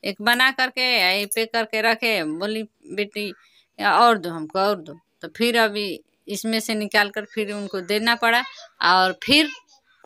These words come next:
और फिर, फिर ये, ये वाला उन लोग को देना पड़ा। इसके बाद फिर अब दूसरा वाला बना करके अब तब बेटी को लंच दिए। उसमें मतलब, ए,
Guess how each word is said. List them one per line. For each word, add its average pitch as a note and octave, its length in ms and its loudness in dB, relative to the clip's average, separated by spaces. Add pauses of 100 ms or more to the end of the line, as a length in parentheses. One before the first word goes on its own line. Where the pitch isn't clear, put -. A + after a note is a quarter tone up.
(200)
और A#3 100 2
फिर, B3+ 280 0
फिर C#4 580 0
ये, B3 400 0
ये B3+ 400 0
वाला B3+ 300 4
उन B3 80 -2
लोग B3 160 0
को B3+ 80 0
देना B3+ 280 2
पड़ा। C4+ 420 4
इसके G#3 280 -4
बाद G#3+ 240 0
फिर B3 140 -2
अब A#3+ 100 0
दूसरा G#3+ 420 0
वाला A#3+ 200 2
बना A#3 300 0
करके A#3+ 540 -2 (540)
अब D#3+ 280 -8 (440)
तब F#3+ 140 -4
बेटी F#3 340 -6
को A#3+ 220 -2
लंच F#3 360 -4
दिए। D3+ 460 -10 (320)
उसमें F3+ 400 -10 (140)
मतलब, F3+ 560 -4 (480)
ए, D3+ 60 -8